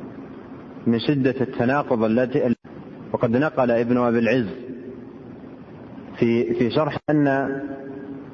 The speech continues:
أحد عوام المسلمين دخل على اثنين من المتكلمين، دخل على اثنين من المتكلمين، قال: "ماذا تعتقد؟" قال: "أعتقد ما يعتقده المسلمون."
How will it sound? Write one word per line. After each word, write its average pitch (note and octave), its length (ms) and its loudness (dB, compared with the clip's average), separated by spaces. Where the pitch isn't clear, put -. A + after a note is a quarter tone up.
أحد C3+ 340 4
عوام A#2+ 500 4
المسلمين C3+ 720 4
دخل B2 580 2
على C3+ 260 4
اثنين C#3 300 4
من A2+ 180 6
المتكلمين، G2+ 880 2
دخل A#2+ 320 4
على G#2+ 260 4
اثنين B2 340 2
من B2 180 4
المتكلمين، A2+ 760 2
قال: C#3 240 4
"ماذا C3 320 4
تعتقد؟" G2+ 560 0
قال: E3 180 2
"أعتقد C3+ 480 2
ما E3 120 4
يعتقده D#3 480 2
المسلمون." A2+ 580 2